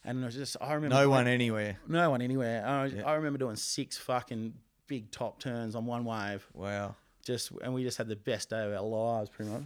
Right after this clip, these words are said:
Speaker 2: Fuck, that's amazing.
Speaker 1: Yeah.
Speaker 2: And I mean, did, did you have any idea at all where the waves were? I mean, what year we talking? Probably, what did you
Speaker 1: Oh,
Speaker 2: say? You were
Speaker 1: no.
Speaker 2: twenty-two, so m-, about
Speaker 1: So
Speaker 2: late nineties, early two thousands?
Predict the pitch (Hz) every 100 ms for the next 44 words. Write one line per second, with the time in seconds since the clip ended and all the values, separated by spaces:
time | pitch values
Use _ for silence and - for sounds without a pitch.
0 | 135 120 98 - - - 107 104 120 156
1 | 123 107 _ - 117 117 110 101 135 135
2 | 143 143 135 131 - - 131 127 - -
3 | - _ - 123 139 143 127 127 135 135
4 | 123 107 101 113 117 107 107 123 123 113
5 | 110 104 110 110 104 113 143 127 113 113
6 | 113 143 139 131 123 123 127 113 101 95
7 | 123 117 107 117 113 113 98 - - -
8 | - 127 139 147 151 147 135 151 135 -
9 | 151 131 139 156 135 123 127 139 127 120
10 | 131 127 131 123 147 190 - - - -
11 | - _ - _ - 123 131 131 139 135
12 | 131 151 208 -